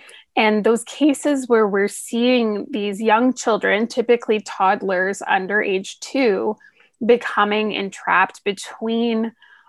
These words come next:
a wall and a mattress or a wall and a bed frame is situations where they just haven't really mastered staying in the bed. And that's always a risk when we move them to a bed.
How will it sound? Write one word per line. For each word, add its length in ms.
a 100
wall 720
and 300
a 80
mattress 720
or 220
a 120
wall 440
and 220
a 160
bed 220
frame 580
is 220
situations 760
where 160
they 140
just 380
haven't 460
really 280
mastered 800
staying 680
in 240
the 80
bed. 460
And 140
that's 200
always 360
a 100
risk 380
when 120
we 100
move 260
them 180
to 200
a 60
bed. 340